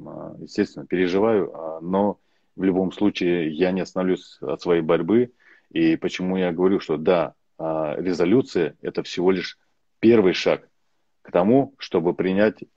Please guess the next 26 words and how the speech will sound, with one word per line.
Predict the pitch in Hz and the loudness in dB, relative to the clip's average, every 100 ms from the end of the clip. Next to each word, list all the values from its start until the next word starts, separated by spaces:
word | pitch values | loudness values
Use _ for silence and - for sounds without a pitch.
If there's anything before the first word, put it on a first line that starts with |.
| _ - | _ -8
а, | 85 82 78 | -4 -4 -4
санкции | - 101 104 - | 0 2 0 -4
в | 78 | -6
отношении, | 82 80 - 98 95 87 82 - | -6 -8 -6 -4 -2 -2 -4 -6
а, | 76 76 76 71 | -12 -12 -10 -12
Назарбаева, | 76 82 85 82 110 110 104 101 _ _ _ | -10 -4 -2 0 2 2 0 -2 _ _ _
в | 78 | -10
отношении | - 85 104 101 82 | -8 -6 -4 -4 -6
этого, | - - 80 - | -10 -14 -14 -12
этой | 82 - | -10 -10
преступной, | - 82 - 92 82 76 - | -10 -10 -10 -10 -10 -10 -12
это, | 76 80 | -14 -14
это | 69 - - | -14 -14 -16
преступного | 82 - - 87 82 | -16 -14 -10 -8 -4
режима. | 92 87 80 - _ _ _ _ _ - | -2 -2 -4 -8 _ _ _ _ _ -6
И | 87 | 0
мы | 95 | 2
обязательно | 101 127 113 87 | 4 2 2 -2
добьёмся | 85 82 80 - 76 | -2 0 -2 -4 -12
этих | 78 - 73 | -12 -12 -16
санкций. | - 90 80 - - - _ _ _ _ - | -6 -4 -4 -8 -16 -18 _ _ _ _ -14
И | |
поэтому | - 90 131 156 143 139 - | 0 2 4 4 4 4 2
эта | 101 107 | 0 2
истерия, | 98 - 101 110 143 135 127 | 0 0 2 6 8 8 6
это, | - 98 - 92 92 92 90 87 90 87 | 2 -8 -6 -4 0 2 2 0 -2 -6